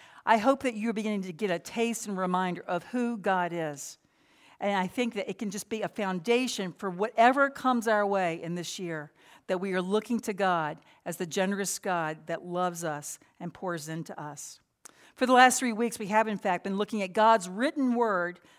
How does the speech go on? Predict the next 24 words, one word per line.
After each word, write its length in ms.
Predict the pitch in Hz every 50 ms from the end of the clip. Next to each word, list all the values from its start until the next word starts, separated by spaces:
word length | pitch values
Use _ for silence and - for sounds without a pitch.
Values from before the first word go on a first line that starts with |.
| _ -
that 120 | - 202
has 120 | 202 190
pointed 480 | - - - - 247 247 240 226 214 190
us 320 | 190 175 180 190 190 - -
to 120 | - - 214
the 100 | 185 185
boundless 920 | 160 156 156 - 233 226 233 254 262 277 277 262 269 277 262 247 - -
generosity 880 | - 214 214 202 190 180 175 156 156 - - - 165 160 156 151 139 - _ _ _ _ - - _ -
that 140 | 190 185 170
he 160 | 196 202 196
has, 400 | 160 196 175 170 170 170 160 -
that 180 | - 180 165 156
he's 220 | 170 180 - -
poured 360 | - - - 240 220 214 202
into 440 | 202 208 220 240 240 - - 269 254
us 320 | 247 262 - - - - - - - - - -
in 140 | 208 202
the 60 | 190 190
past, 760 | - - 233 240 247 262 254 254 254 240 - - - - _ _ _ _ _ _
today, 800 | - - 185 160 151 208 214 214 220 220 220 214 214 214 214 214 _ - - _ - - _ _ _ _
and 180 | - 190 175 151
for 220 | - 190 175 175
all 160 | 175 175 175 180
eternity. 640 | 170 - - - 185 180 185 175 156 151 143 147